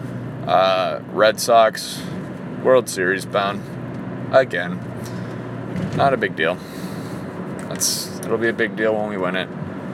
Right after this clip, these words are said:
Cool heads prevail. Um, loved seeing them just, they're undefeated on the road, five and oh on the road. Uh, did not expect them to just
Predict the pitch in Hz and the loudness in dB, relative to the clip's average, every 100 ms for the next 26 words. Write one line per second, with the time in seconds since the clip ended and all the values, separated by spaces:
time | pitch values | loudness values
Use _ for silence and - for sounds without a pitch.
0 | - - - - - - - - 113 113 | -10 -10 -10 -10 -8 -8 -6 2 4 4
1 | 110 - 107 92 92 90 - - - - | 2 0 -2 4 4 4 0 -10 -10 -10
2 | - - - - - 90 92 92 90 87 | -10 -10 -10 -6 0 4 4 2 0 -4
3 | 85 - - - 90 - 104 104 104 - | -8 -10 -10 -10 -10 0 6 6 6 -2
4 | - 107 107 104 98 98 95 90 - - | 0 0 0 0 0 0 0 0 -4 -10
5 | - - - - - 147 190 165 160 160 | -10 -8 -8 -4 6 6 6 2 2 4
6 | 147 117 127 104 85 107 120 123 123 123 | 4 4 6 6 6 6 6 4 0 2
7 | 117 101 101 98 - - - - - - | 4 4 4 2 -6 -10 -10 -8 -10 -10
8 | - 85 95 95 87 98 101 117 131 123 | 0 4 6 4 2 -2 4 6 6 4
9 | - 120 117 - 107 - 92 98 - | 2 4 4 4 -4 -2 0 2 0